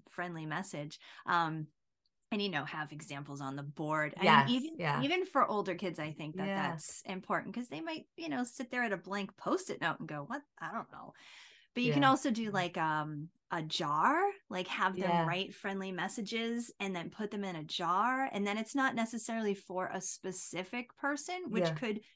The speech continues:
Speaker 1: be kind of weird and awkward at first
Speaker 2: Mm-hmm.
Speaker 1: for, you know, older kids that don't,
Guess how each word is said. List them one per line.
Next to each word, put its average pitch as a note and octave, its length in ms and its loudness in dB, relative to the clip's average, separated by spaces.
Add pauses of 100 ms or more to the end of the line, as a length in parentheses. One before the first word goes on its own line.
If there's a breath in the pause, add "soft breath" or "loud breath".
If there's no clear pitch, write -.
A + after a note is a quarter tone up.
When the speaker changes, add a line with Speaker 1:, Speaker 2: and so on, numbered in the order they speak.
Speaker 1:
be D4 80 0
kind F4 300 0
of G4 100 -6
weird G3+ 320 4
and F#3+ 140 -2
awkward F#3+ 540 0
at A#3 200 -2
first - 520 -2 (120)
Speaker 2:
Mm-hmm. F3 260 0
Speaker 1:
for, A3+ 440 0
you A3 120 -2
know, F3+ 240 -2
older G#3 320 -2
kids G#3 460 -2
that F#3+ 200 -4
don't, F#3 220 -6